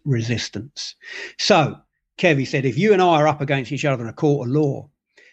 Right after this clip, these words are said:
and you can assemble the facts of the case so that it goes around the minds of the jury quicker than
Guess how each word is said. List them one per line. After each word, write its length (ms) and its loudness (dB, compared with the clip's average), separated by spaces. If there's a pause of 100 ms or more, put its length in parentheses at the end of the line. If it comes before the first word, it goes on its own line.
(200)
and 180 4
you 180 4
can 180 2
assemble 500 2
the 80 -4
facts 440 -2
of 100 -6
the 80 -10
case 560 -4 (180)
so 360 2
that 180 2
it 120 0
goes 300 2
around 320 0
the 60 0
minds 400 0
of 80 -4
the 100 -4
jury 520 2
quicker 540 0
than 360 2